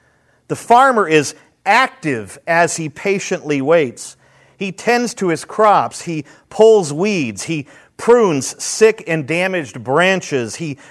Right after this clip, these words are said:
fertilizes. He deals with insects, foxes, and other threats.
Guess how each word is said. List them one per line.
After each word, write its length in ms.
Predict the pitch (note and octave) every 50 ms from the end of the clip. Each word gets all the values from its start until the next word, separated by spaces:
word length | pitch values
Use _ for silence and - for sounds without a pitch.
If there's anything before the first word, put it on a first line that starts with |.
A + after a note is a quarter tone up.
| - - _
fertilizes. 1160 | _ _ _ G3+ G#3+ A#3 A3+ A3 F3+ D#3+ D3 C#3 C3 B2+ A#2+ A2+ G2+ G#2+ B2 A#2+ G#2+ - - _ - - _
He 140 | - E3+ E3+
deals 400 | C3+ D3+ F#3+ A3+ A#3 G#3+ D3+ D#3
with 280 | F3+ E3 - - _
insects, 720 | F#3 G3+ A3 A3+ G#3+ - - - D#3+ C#3 A#2 - - -
foxes, 640 | - - - F#3+ G3 G3+ G#3 G3+ - - F#3 D#3 C3 C#3+
and 260 | - E3 E3 D#3 D3 -
other 340 | - G3 F#3+ E3+ F#3 E3 D3
threats. 880 | C3 - - - - E3 E3+ F3+ E3+ D3 - - - - - - -